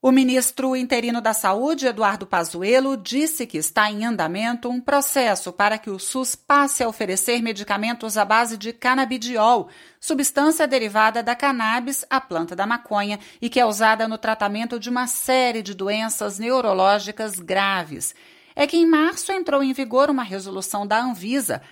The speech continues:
a Agência Nacional de Vigilância Sanitária, regulamentando a fabricação, a importação e a comercialização de produtos derivados da cannabis para fins medicinais,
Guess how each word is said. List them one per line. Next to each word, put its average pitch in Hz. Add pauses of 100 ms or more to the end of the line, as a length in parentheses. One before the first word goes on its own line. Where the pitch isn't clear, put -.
(120)
a 196
Agência 226
Nacional 185
de 170
Vigilância 170
Sanitária, 214 (280)
regulamentando 269
a 240
fabricação, 240
a 226
importação 226 (220)
e 220
a 233
comercialização 254
de 226
produtos 226
derivados 208
da 220
cannabis 208
para 208
fins 233
medicinais, 240